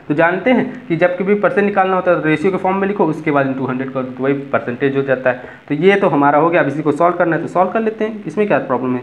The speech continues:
ये कट गया, यहाँ से एक ज़ीरो हटाएंगे तो ये मतलब decimal हटाएंगे तो ऊपर ज़ीरो चल जाएगा, एक से एक कट गया। अब चौदह चौको छप्पन होता है, चार आ गया, ऊपर दस upon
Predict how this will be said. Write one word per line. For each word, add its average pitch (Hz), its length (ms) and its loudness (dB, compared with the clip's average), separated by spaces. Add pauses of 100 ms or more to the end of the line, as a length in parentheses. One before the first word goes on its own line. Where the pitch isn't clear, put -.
ये 160 100 0
कट 175 180 2
गया, 175 260 2 (320)
यहाँ 143 180 2
से 156 140 0
एक 147 120 -2
ज़ीरो 156 200 2
हटाएंगे 156 420 2
तो - 80 -4 (140)
ये 127 60 -4
मतलब 127 280 -2
decimal 135 300 0
हटाएंगे 156 320 2
तो 156 80 2
ऊपर 151 260 0
ज़ीरो 165 220 -2
चल 165 180 -2
जाएगा, 165 220 2
एक 139 180 2
से 156 120 -8
एक 156 200 -2
कट 165 60 0
गया। 135 200 2 (420)
अब 147 600 2 (680)
चौदह 139 180 2
चौको 151 220 0
छप्पन 170 400 0
होता 175 280 2
है, 170 260 2
चार 156 240 4
आ 170 80 6
गया, 170 200 2
ऊपर 147 260 0
दस 147 240 2
upon 151 380 0